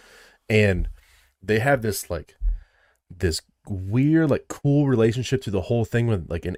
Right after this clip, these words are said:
A I and a, a superhuman care about each other. And Cortana goes through some shit. Master Chief goes through some shit.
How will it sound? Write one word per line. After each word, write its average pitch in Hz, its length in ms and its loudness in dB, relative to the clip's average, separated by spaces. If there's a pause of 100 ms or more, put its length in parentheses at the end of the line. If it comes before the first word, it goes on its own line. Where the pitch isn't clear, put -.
(120)
A 113 220 2
I 113 640 6
and 90 200 -4
a, 82 260 -4
a 92 100 -6
superhuman 110 640 -4
care 117 200 2
about 110 220 4
each - 160 -6
other. 104 340 2 (560)
And 87 220 -4
Cortana 113 480 -2
goes 113 180 0
through 113 100 -6
some 107 140 -10
shit. 110 460 -4
Master 98 260 -6
Chief 120 260 -6
goes 113 220 0
through 110 100 -6
some - 160 -6
shit. 107 460 2